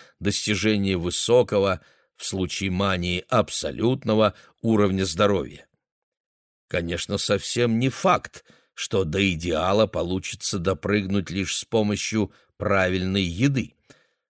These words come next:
Но давно устоявшийся и восходящий еще к Гиппократу фразеологизм «ты — это то, что ты ешь», безусловно, имеет право на существование.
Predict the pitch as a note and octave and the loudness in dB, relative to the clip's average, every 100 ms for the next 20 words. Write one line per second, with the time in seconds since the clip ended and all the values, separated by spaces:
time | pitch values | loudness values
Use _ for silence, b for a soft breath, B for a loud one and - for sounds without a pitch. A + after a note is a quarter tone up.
0 | _ - D3 D#3 D3 D#3 D3 - A2 - | _ 2 4 6 6 6 4 2 -4 -2
1 | F#2+ A2+ C#3 B2+ - A2+ - G#2+ G2 - | 0 4 4 2 0 -4 0 2 0 -2
2 | b b G#2 A2+ - G#2 A#2+ C3 - - | b b 0 2 2 0 2 2 0 -2
3 | G#2+ - - A#2+ F#2+ E2 G2+ G#2 G#2+ G2+ | -2 -2 0 0 0 -2 -2 0 0 0
4 | G2+ A#2 B2+ A2+ G#2+ G2+ - A2 G#2 F2+ | 0 4 4 4 0 -2 0 0 0 2
5 | G2+ G2 F2 F#2+ B2 G2 E2+ D2+ B B | 2 2 0 0 -2 -2 -2 -6 B B
6 | B _ B2+ B2 G#2 - G2+ G2 E2+ - | B _ 2 2 2 2 0 2 -2 0
7 | G#2+ - - F#2+ D2 C2 G#2+ E3+ - - | 0 0 -4 -6 -6 -6 0 2 2 -4
8 | - B B B B B - A2+ A#2+ D#3+ | -10 B B B B B -2 0 2 2
9 | - G3+ D3+ G2+ F#2+ F#2+ F#2+ E2+ - G2 | 2 4 4 4 2 2 2 0 0 2
10 | F#2 F2 F2 F#2 F#2 - F#2+ - G2 F#2 | 4 2 0 -2 -4 -4 -4 -2 0 0
11 | E2 - - - | 0 -6 -14 -20